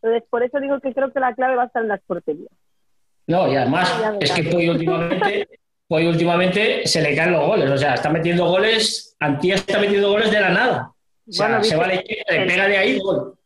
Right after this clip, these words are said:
Speaker 1: el golazo que marcó esta semana. Bueno,
Speaker 2: Ejé, o sea,
Speaker 1: como la
Speaker 2: eh,
Speaker 1: foto, y dice, bueno, pues nada.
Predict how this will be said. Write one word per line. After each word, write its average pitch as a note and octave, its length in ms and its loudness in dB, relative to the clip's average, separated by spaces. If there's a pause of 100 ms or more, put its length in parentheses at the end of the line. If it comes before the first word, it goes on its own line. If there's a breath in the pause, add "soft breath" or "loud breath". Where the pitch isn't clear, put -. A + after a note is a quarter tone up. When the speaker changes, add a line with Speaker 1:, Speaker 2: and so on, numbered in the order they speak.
(280)
Speaker 1:
el A#3 120 2
golazo A3 400 2
que G3 100 0
marcó F#3 360 0
esta F3+ 160 -8
semana. G3 360 -8 (260)
Bueno, F3+ 180 -16 (180)
Speaker 2:
Ejé, D3 560 -2
o B2 40 -4
sea, G#2+ 520 -2 (200)
Speaker 1:
como F#3+ 140 -12
la - 100 -4
Speaker 2:
eh, - 240 -4
Speaker 1:
foto, - 120 -16
y G3+ 120 -4
dice, G3 180 -8
bueno, E4+ 440 -6 (400)
pues G3+ 160 -8
nada. C#4 140 -14